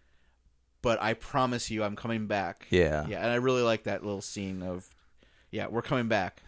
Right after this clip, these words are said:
Speaker 2: Well,
Speaker 1: and we're gonna kick some ass and get your daughter
Speaker 2: yeah.
Speaker 1: back." <laughs>
Speaker 2: And that one guy does not come back who ripped his face apart.
Speaker 1: Yes.
Speaker 2: 'Cause he also get, gets bit in the movie, too.
Speaker 1: Oh, yeah, yeah. He says, "Something bit me when I tried going up into that room."
Speaker 2: And that mouth is huge.
Speaker 1: Yeah,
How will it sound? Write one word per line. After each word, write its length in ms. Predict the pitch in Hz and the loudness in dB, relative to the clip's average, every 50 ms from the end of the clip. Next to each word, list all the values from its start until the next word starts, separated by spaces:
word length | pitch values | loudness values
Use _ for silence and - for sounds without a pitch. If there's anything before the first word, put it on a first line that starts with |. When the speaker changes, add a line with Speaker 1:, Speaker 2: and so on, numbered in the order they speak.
| - - | -20 -2
Speaker 2:
Well, 140 | - - 117 127 | 2 4 4 4
Speaker 1:
and 100 | 147 135 | 2 0
we're 60 | 143 | -2
gonna 80 | 120 120 | -2 6
kick 220 | - - - - | 8 8 8 8
some 180 | - - 127 117 | 6 -2 -4 -2
ass 260 | 120 120 117 113 - - | 0 0 0 0 -2 -6
and 160 | 113 117 104 | -8 -6 -4
get 140 | 120 127 107 | -4 -4 -4
your 100 | 117 110 | -4 -4
daughter 300 | 101 120 110 107 101 95 104 | 0 2 2 2 2 4 4
Speaker 2:
yeah. 460 | 101 95 90 87 87 85 78 76 90 104 | 6 6 6 6 6 4 2 2 0 -4
Speaker 1:
back." 100 | 104 - - | -8 -10 -10
<laughs> 60 | - - _ _ _ - - - - _ _ _ - | -14 -18 _ _ _ -20 -20 -20 -20 _ _ _ 8
Speaker 2:
And 180 | 120 117 113 | 8 10 12
that 140 | 113 113 113 | 12 12 12
one 160 | 117 127 127 | 10 8 10
guy 320 | 117 113 107 101 98 98 101 | 12 12 12 12 12 10 8
does 280 | 95 107 110 104 95 | 8 8 8 8 10
not 200 | 110 113 113 113 | 10 8 8 8
come 200 | - 110 101 98 | 6 2 2 4
back 340 | 90 90 87 85 85 - - | 6 6 6 6 6 2 0
who 220 | - 104 98 92 92 95 | -2 -2 0 0 2 4
ripped 220 | 104 104 - - | 4 4 6 4
his 100 | 98 92 | 0 4
face 240 | - 113 110 98 - | 8 8 8 8 6
apart. 220 | - 95 95 92 | 6 6 6 8
Speaker 1:
Yes. 260 | 147 123 101 - - | 8 6 2 0 6
Speaker 2:
'Cause 160 | - 320 330 247 | 6 8 8 10
he 100 | 233 180 | 12 12
also 240 | 165 156 - 175 | 12 12 12 8
get, 320 | 151 139 143 147 - - 127 | 10 10 10 8 8 4 8
gets 220 | 123 131 104 98 | 8 10 10 8
bit 400 | 101 95 101 160 170 135 113 - - | 4 12 12 12 12 12 12 8 6
in 180 | 123 117 113 | 6 6 6
the 60 | 110 | 6
movie, 360 | 104 104 107 107 101 101 104 101 | 6 8 6 6 6 6 4 4
too. 380 | - - 160 147 127 110 107 | 8 10 10 12 12 12 10
Speaker 1:
Oh, 20 | 104 | 8
yeah, 160 | 101 - 202 | 6 4 2
yeah. 220 | 196 208 208 175 147 | 0 0 0 0 -2
He 100 | 165 156 | -2 -2
says, 260 | - - 180 160 143 | -2 -2 -2 -2 -2
"Something 280 | - 170 196 202 180 | -4 -4 -2 -2 -4
bit 200 | 139 131 156 160 | -4 -4 -6 -4
me 120 | 180 160 143 | -2 -2 -2
when 120 | 131 127 | 0 0
I 60 | 123 | -2
tried 300 | 120 - - 143 135 139 | -4 -2 -2 -2 -2 0
going 180 | 127 127 127 120 | 0 0 0 0
up 160 | 120 120 - | -2 -2 -4
into 240 | 127 123 117 - - | -6 -6 -6 -4 -2
that 160 | 117 110 107 110 | -2 -2 -2 -2
room." 260 | 117 120 113 104 101 | -2 -4 -4 0 2
Speaker 2:
And 140 | 113 113 123 | 2 6 6
that 120 | 160 175 | 6 6
mouth 260 | 123 98 98 120 120 - | 8 8 6 6 6 6
is 180 | 104 87 76 - | 2 0 0 -4
huge. 680 | - - - 85 113 120 131 143 147 139 131 120 117 107 | -6 -6 0 2 4 6 8 8 10 10 8 8 8 8
Speaker 1:
Yeah, 180 | 120 110 98 | 6 6 4